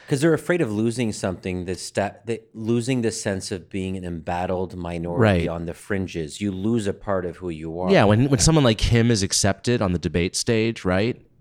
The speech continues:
Speaker 2: Yeah, they lose that sense of adversity. Whereas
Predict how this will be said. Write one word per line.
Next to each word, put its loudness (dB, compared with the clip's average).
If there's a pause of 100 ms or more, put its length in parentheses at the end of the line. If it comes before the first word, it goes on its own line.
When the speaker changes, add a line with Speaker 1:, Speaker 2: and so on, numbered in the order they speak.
(420)
Speaker 2:
Yeah, 0 (100)
they 2
lose 4
that 0
sense 2
of 0
adversity. -2 (440)
Whereas 4